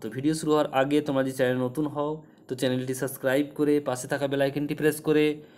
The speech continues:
নোটিফিকেশন on করে দাও পরবর্তী ভিডিওর আপডেট পাওয়ার জন্য। চলো ভিডিও শুরু করা যাক।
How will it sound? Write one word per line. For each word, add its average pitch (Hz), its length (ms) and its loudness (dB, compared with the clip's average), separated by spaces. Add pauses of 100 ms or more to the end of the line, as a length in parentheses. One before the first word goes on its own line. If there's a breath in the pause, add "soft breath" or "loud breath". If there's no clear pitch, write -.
(320 loud breath)
নোটিফিকেশন 156 640 0
on 135 200 0
করে 151 160 2
দাও 143 160 4
পরবর্তী 139 380 0
ভিডিওর 143 340 2
আপডেট 139 380 0
পাওয়ার 135 300 6
জন্য। 131 440 2 (400)
চলো 147 180 4
ভিডিও 143 280 2
শুরু 147 200 -4
করা 147 180 4
যাক। 98 180 0